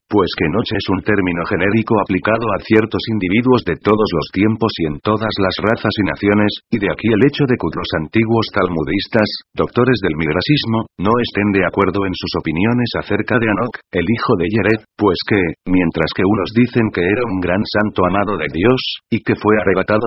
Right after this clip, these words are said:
vivo al cielo, es decir, que alcanzó el nirvana o muti aquí en la tierra, cual Buda y tantos más,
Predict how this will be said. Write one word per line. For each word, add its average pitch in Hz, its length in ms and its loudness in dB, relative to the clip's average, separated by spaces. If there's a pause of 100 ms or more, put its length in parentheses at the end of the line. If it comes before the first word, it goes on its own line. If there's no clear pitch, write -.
vivo 117 240 2
al 92 80 -2
cielo, 123 480 2
es 120 240 2
decir, 92 400 0 (160)
que 92 160 0
alcanzó 87 480 -2
el 110 80 -2
nirvana 98 480 2
o 98 80 -2
muti 107 300 -6
aquí 78 160 -4 (160)
en 80 80 -6
la 67 80 -2
tierra, 107 560 0
cual 87 240 0
Buda 104 320 -4
y 87 80 -4
tantos 90 480 -2
más, 101 160 0